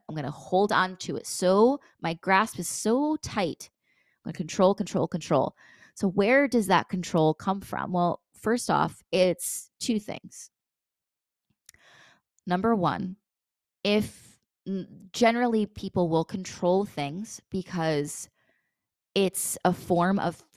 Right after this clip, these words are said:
predictability. It's a form of familiarity. It's a form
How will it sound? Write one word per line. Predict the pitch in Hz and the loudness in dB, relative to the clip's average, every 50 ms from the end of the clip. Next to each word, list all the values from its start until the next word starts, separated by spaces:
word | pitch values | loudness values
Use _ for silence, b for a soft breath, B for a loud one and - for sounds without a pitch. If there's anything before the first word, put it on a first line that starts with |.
| _ _ _ - | _ _ _ -6
predictability. | - 180 170 175 - - 160 - 151 135 - - - - - 202 - _ _ _ _ _ _ _ _ | -6 -4 -6 -8 -8 -8 -8 -6 -6 -8 -8 -12 -16 -16 -18 -18 -20 _ _ _ _ _ _ _ _
It's | - 180 175 - - - - - | -2 -2 -2 -2 -4 -6 -2 0
a | 135 160 | 0 0
form | 170 - - 190 180 190 196 202 196 190 | 0 -2 -4 -2 0 2 2 0 0 0
of | 185 175 | -2 -4
familiarity. | - - 170 165 165 165 165 165 151 156 147 143 139 143 156 175 185 196 - | -4 -4 -6 -4 -2 -2 -2 -2 -4 -4 -4 -6 -6 -8 -6 -8 -8 -8 -8
It's | 160 - - | -10 -8 -10
a | 160 | -10
form | - - - 180 170 170 170 175 175 180 | -8 -4 -2 0 0 0 0 -2 -2 -4